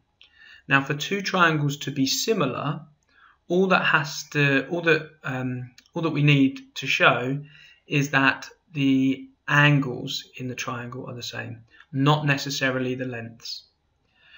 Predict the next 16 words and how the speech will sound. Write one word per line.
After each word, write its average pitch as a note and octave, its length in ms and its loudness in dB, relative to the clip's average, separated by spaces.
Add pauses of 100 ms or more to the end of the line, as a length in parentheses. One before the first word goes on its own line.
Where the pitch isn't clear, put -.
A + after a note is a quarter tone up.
(220)
So D#3+ 180 2
let's, G#3+ 500 0 (140)
uh, C#3 340 2
let's D#3+ 160 -2
start D3+ 260 0
doing B2+ 200 -6
this. - 260 -10 (840)
<clears throat> C#3+ 60 0 (1160)
So E3 180 2
first - 260 0
of C#3 80 -2
all, F3+ 260 2 (220)
what E3+ 140 0
I E3+ 60 2
can C#3+ 140 -6
say C#3+ 440 2